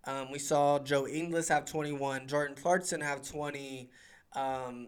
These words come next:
you know, Rudy Gobert added double-double to the figure. Um, you know, on, on the Hornets side of the ball, we had, um,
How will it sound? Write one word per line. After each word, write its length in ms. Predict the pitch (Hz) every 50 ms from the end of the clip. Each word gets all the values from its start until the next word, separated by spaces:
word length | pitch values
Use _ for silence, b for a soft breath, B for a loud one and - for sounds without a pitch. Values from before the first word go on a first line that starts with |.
| - _ -
you 100 | 139 135
know, 100 | 135 131
Rudy 300 | 131 147 165 165 165 160
Gobert 480 | 151 160 151 147 151 160 170 165 151
added 240 | 147 151 147 143 139
double-double 640 | 139 147 143 143 143 139 139 143 139 139 143 139 139
to 100 | - 143
the 100 | 135 135
figure. 720 | - - 143 139 135 135 131 131 131 131 131 131 131 - B B B B B B B B B B
Um, 580 | - 127 131 131 127 127 127 127 127 127 123 127 139
you 160 | 143 143 143
know, 160 | 143 143 139
on, 160 | 143 147 147 147 -
on 140 | 151 156 160
the 60 | 151
Hornets 340 | 156 180 196 196 196 190 -
side 140 | 185 180 180
of 40 |
the 60 | 180 175
ball, 320 | 175 175 170 175 175 175
we 100 | 170 165
had, 300 | 165 160 160 156 151 151
um, 540 | 151 151 151 151 147 143 143 143 143 143